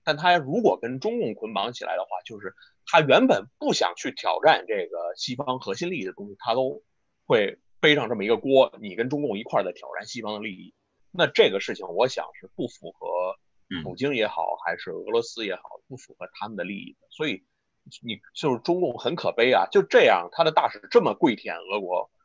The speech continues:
Speaker 1: 我相信最后俄国 <laughs> 也仍然不会为他背书的，就说这么多。
Speaker 2: 嗯，这，这，这位大使应该是说，说实在的，呃，引咎辞职，这，这个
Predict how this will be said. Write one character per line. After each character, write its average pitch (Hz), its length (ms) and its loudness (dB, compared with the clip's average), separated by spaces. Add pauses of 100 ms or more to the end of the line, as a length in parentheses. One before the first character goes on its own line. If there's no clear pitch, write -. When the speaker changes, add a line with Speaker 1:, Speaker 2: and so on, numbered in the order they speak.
(240)
Speaker 1:
我 98 120 2
相 202 220 6
信 151 100 2
最 139 120 4
后 98 200 2
俄 101 160 2
国 92 520 2
<laughs> 123 420 0
也 87 100 -8
仍 131 200 0
然 131 180 0
不 - 80 -6
会 131 140 2
为 113 120 2
他 92 140 -6
背 85 140 -6
书 101 220 -12
的， 87 120 -16 (420)
就 113 100 -10
说 104 120 -14
这 95 80 -6
么 85 60 -18
多。 92 140 -12
Speaker 2:
嗯， 95 140 -18 (300)
这， 196 160 4
这， 170 280 4
这 208 180 4
位 175 120 6
大 165 180 8
使 139 140 2
应 151 100 6
该 156 160 8
是 127 220 2
说， 139 340 -2
说 139 200 0
实 143 80 2
在 127 160 4
的， 82 200 -4
呃， 95 260 -4
引 95 180 -6
咎 147 320 -4
辞 - 200 -8
职， 90 260 -14 (200)
这， 117 160 -14
这 131 200 0
个 101 220 -2